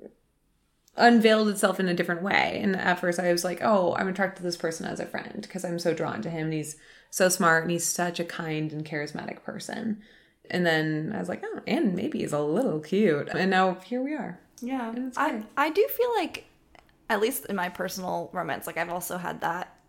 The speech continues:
Speaker 2: feeling of, like, "Is this my life?" And I still feel that to this
Speaker 1: Mm-hmm.
Speaker 2: day now that I'm married. Like, I'm often, often like, "Hey, we're, we're married. That's cool." Like, we talk,
Speaker 1: <laughs>
Speaker 2: we, like, say that to each other a lot, and just, like, how grateful we are.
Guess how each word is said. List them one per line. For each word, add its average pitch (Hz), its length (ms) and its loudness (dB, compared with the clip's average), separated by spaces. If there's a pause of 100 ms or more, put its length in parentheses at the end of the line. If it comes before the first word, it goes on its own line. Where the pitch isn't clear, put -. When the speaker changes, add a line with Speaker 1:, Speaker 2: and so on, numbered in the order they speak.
Speaker 2:
feeling 160 440 -8
of, 170 120 -12
like, 180 360 -12 (100)
"Is 160 180 -2
this - 200 -6
my 62 120 -10
life?" - 480 -6
And 202 100 2
I 214 80 2
still 226 320 2
feel 170 200 -2
that - 200 -2
to - 80 -10
this 226 180 4
Speaker 1:
Mm-hmm. 214 80 4
Speaker 2:
day 151 200 4
now 143 120 0
that - 120 -4
I'm 139 140 -4
married. 170 360 -6
Like, - 240 -12 (140)
I'm 185 200 -10
often, - 520 -6 (140)
often 190 480 2
like, - 200 -6 (300)
"Hey, 294 180 0
we're, 294 240 0 (540)
we're 233 80 -2
married. 233 460 0
That's 240 180 -2
cool." - 460 0
Like, - 180 0
we 226 140 8
talk, 233 180 6
Speaker 1:
<laughs> 202 40 0
Speaker 2:
we, 202 100 8
like, 185 180 4
say 202 200 0
that 170 160 2
to 208 80 -4
each 208 100 -6
other 208 180 -6
a - 60 -6
lot, - 280 -4
and - 140 -10
just, - 280 -8
like, - 120 -10
how - 140 -6
grateful - 380 -6
we 240 100 -4
are. - 260 -2